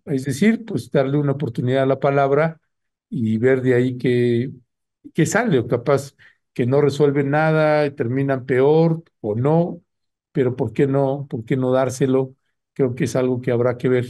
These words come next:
qué sucede ahí, porque sí, este, como bien señalas, Violeta, hay un buitre ahí que está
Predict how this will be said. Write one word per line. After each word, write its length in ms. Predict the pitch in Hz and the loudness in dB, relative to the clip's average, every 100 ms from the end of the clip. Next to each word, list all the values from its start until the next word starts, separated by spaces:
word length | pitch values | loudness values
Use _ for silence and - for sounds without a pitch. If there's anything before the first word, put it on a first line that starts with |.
| - | -8
qué 140 | - 120 | -4 -4
sucede 480 | 120 - 127 117 117 | -4 -6 -2 2 2
ahí, 320 | 120 131 123 - _ _ _ _ _ | 0 -2 -8 -18 _ _ _ _ _
porque 300 | 131 104 113 | -10 -6 -4
sí, 340 | - 160 160 - | 0 0 0 -8
este, 920 | 117 113 - 123 117 113 113 113 113 | -12 -12 -4 0 2 2 0 -2 -4
como 220 | 113 110 117 | -6 -2 -2
bien 220 | 135 139 | 0 -2
señalas, 460 | 139 127 139 139 | -2 0 2 0
Violeta, 580 | 131 131 139 139 143 139 - _ _ _ _ | 0 0 0 0 -2 -2 -10 _ _ _ _
hay 180 | 123 143 | -2 0
un 140 | 147 | 0
buitre 540 | 131 165 170 165 127 123 | 4 4 4 2 4 4
ahí 340 | 127 147 156 | 2 2 0
que 80 | 147 | -2
está 500 | 117 - 127 127 127 | -4 0 0 0 -4